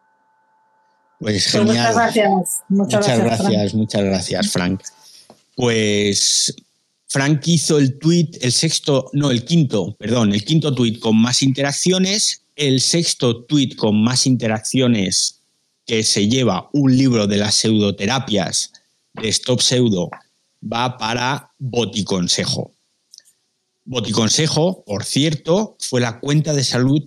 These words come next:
Speaker 1: más tuitera. Recordad que fue la segunda cuenta más tuitera en global y la cuenta de salud más tuitera tenía la opción de ganar, y ha ganado en este caso, un plan de marketing para proyectos de salud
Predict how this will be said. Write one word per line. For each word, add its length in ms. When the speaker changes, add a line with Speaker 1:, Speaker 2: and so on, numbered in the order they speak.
Speaker 1:
más 340
tuitera. 640
Recordad 540
que 100
fue 160
la 140
segunda 560
cuenta 360
más 200
tuitera 640
en 240
global 600
y 420
la 200
cuenta 320
de 80
salud 280
más 220
tuitera 720
tenía 220
la 80
opción 260
de 100
ganar, 460
y 140
ha 100
ganado 380
en 80
este 200
caso, 480
un 200
plan 320
de 80
marketing 520
para 240
proyectos 440
de 120
salud 360